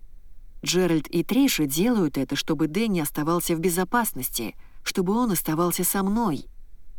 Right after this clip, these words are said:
"В безопасности от кого?" спросила Франни, но Фиби уже знала ответ. "От Тейло.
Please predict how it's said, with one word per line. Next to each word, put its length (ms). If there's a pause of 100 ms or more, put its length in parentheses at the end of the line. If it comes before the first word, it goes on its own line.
(480)
"В 100
безопасности 880 (260)
от 180
кого?" 480 (560)
спросила 480
Франни, 580 (220)
но 140
Фиби 340
уже 200
знала 420
ответ. 440 (1400)
"От 200
Тейло. 520